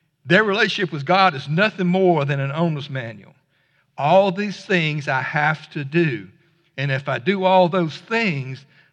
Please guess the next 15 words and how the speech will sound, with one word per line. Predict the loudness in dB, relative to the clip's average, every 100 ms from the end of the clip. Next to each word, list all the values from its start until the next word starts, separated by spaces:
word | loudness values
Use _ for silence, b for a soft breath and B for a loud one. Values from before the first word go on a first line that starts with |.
| -10
then | -4 -2 0
my | 0
relationship | 0 -2 0 0 -2 -10 -12
stays | -8 -6 -6 -2
good. | 2 2 0 -14 _ _ _ _ _ _ _ _ -6
Do | -2
you | 0 0
really | 0 2 0
think, | -2 -4 -2 -2 -6
the, | -12 -14 _ _ b
how | 0 0 0
do |
you | -4 -4
believe | -4 -6 -6 -6 -12
that? | -20 _